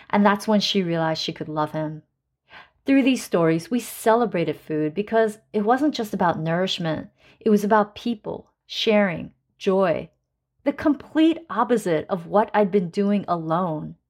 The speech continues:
in secret. Around the same time, I taught my brother how to Zoom. I saw that he had lost another tooth,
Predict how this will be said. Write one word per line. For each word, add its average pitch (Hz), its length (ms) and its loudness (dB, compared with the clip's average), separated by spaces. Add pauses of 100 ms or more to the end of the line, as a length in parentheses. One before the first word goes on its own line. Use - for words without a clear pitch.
in 190 140 -4
secret. 170 600 -4 (840)
Around 202 320 4
the 220 80 0
same 202 300 -2
time, 160 580 -2 (320)
I 220 80 4
taught 226 320 -2
my 233 100 2
brother 170 400 2
how 165 200 -2
to 160 120 -2
Zoom. 151 500 -6 (640)
I 208 120 4
saw 196 400 4
that 175 180 -2
he - 160 0
had 175 160 2
lost 170 320 -2
another 160 320 -4
tooth, - 680 -8